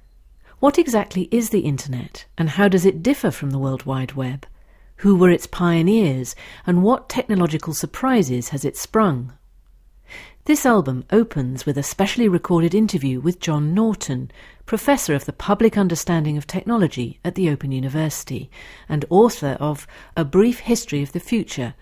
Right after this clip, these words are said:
The Origins of the Internet. He explores some of the key moments in the short but spectacular history of an extraordinary phenomenon, the people who made them happen,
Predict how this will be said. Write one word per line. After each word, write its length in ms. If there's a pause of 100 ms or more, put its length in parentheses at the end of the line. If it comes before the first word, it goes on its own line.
(220)
The 140
Origins 600
of 120
the 80
Internet. 680 (840)
He 160
explores 720
some 220
of 80
the 80
key 360
moments 600
in 140
the 60
short 560
but 160
spectacular 840
history 600 (240)
of 100
an 80
extraordinary 760
phenomenon, 640 (800)
the 60
people 500
who 120
made 280
them 100
happen, 560